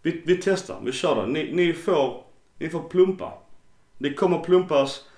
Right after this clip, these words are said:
men att det kan bli ett nytt Atalanta. Ni är unga talanger. Vi, vi ger er den här, eh,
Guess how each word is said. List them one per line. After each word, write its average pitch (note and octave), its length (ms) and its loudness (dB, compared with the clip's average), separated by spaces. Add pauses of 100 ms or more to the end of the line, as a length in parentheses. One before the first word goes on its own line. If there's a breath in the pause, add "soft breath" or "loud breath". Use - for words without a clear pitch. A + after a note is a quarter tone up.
(240 soft breath)
men D3 100 -2
att D3 100 -2
det D3+ 60 -6
kan D3 260 0
bli D#3 100 4
ett C#3 140 0
nytt C#3+ 400 -2
Atalanta. B2 680 -2
Ni C3+ 160 2
är C#3+ 60 -2
unga D3+ 200 0
talanger. B2+ 380 -2
Vi, B2+ 180 -2
vi C3 160 -4
ger C3+ 440 0
er B2+ 140 -2
den C3 160 -6
här, A2+ 440 -2
eh, G#2+ 100 -6